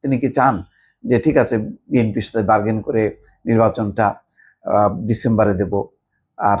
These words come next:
নভেম্বরে রাষ্ট্রপতি নির্বাচন হবে, অথবা বিএনপি প্রস্তাব করুক, আহ, তাকে রাষ্ট্রপতি নি-, নির্বাচনের জন্য,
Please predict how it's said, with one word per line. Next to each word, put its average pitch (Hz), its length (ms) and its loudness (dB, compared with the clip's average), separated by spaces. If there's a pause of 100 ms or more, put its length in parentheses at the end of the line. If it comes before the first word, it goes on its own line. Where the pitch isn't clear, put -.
(100)
নভেম্বরে 110 460 2 (380)
রাষ্ট্রপতি 104 420 -6
নির্বাচন 101 440 -4 (280)
হবে, 101 240 -6
অথবা 131 280 2 (100)
বিএনপি 135 360 0
প্রস্তাব 120 420 -2 (100)
করুক, 104 220 -2 (520)
আহ, 127 140 0
তাকে 113 320 -2
রাষ্ট্রপতি 101 520 -4 (320)
নি-, - 200 -14 (320)
নির্বাচনের 104 560 0
জন্য, 101 200 -4